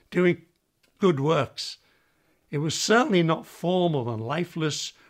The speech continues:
religion. In fact, they appeared drunk. Such was the effect of the Spirit on them. There was a loosening up, maybe, of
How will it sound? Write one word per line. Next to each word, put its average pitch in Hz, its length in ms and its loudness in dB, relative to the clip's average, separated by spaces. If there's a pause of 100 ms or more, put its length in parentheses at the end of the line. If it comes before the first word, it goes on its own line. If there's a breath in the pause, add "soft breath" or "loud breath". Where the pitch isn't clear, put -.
(120 soft breath)
religion. 143 720 -2 (440)
In 143 140 -4
fact, 208 380 -6
they 156 320 -2 (140)
appeared 156 440 -4
drunk. 214 480 -6 (480)
Such 214 380 -4
was 156 160 -2
the 147 140 -2
effect - 440 -6
of 135 140 -4
the 127 60 -6
Spirit 185 640 -8 (360 soft breath)
on 156 240 -2
them. 196 280 -4 (600 soft breath)
There 165 100 0
was 160 180 2
a 165 60 0
loosening 196 680 0
up, 247 220 0
maybe, 202 480 2
of 143 140 2